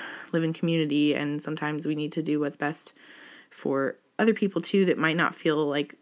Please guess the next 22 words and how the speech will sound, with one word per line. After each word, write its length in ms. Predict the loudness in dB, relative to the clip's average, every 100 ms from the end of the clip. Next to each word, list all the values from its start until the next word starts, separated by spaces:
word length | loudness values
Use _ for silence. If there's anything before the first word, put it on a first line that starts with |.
| _ -2
what's 160 | -2 -2
best 260 | -6 -4
for 160 | -2 0
us 240 | -2 -6
in 140 | -6 -4
any 160 | -4
given 260 | -6 -10 -4
moment, 400 | 2 4 4 2
and 320 | -2 0 -2 -8 -8 -8
it's 140 | -4
a 80 | -4
tricky 400 | -2 -4 -2 -4
balance. 720 | -2 0 4 4 4 -2 -16 -20 -20 -20 -20 -20 -20 -6
Um, 560 | -2 0 0 -2 -4 -6 -14 -20 -2
and 100 | 4
that's 140 | 4 4
part 200 | 4 4
of 180 | 2 -2 -12 -16 -18 2
Dharma, 400 | 4 6 4 2
right, 240 | 2 2
is, 200 | 2 2
like, 340 | 0 -2 -10